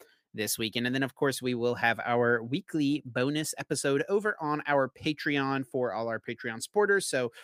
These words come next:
if you wanna get a little bit of extra content from myself and Azul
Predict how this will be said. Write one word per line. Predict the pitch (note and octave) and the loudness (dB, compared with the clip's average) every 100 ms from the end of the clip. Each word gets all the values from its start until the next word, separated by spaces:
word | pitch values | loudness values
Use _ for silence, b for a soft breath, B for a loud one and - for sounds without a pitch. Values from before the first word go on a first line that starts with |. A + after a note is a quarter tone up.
| B B - | B B -10
if | |
you | A#2+ | -4
wanna | B2 B2 | -2 0
get | C3 | 0
a | |
little | B2 D#3 | 0 0
bit | C#3 E3+ | 0 -2
of | D3+ C3 | -4 -4
extra | E3 - | -4 -4
content | D#3 F3 F3 F#3+ D#3 | 4 4 6 2 0
from | E3+ | 0
myself | D#3+ D#3 F3 F3 | 2 2 0 2
and | D#3+ | 0
Azul | C#3 E3+ | 2 2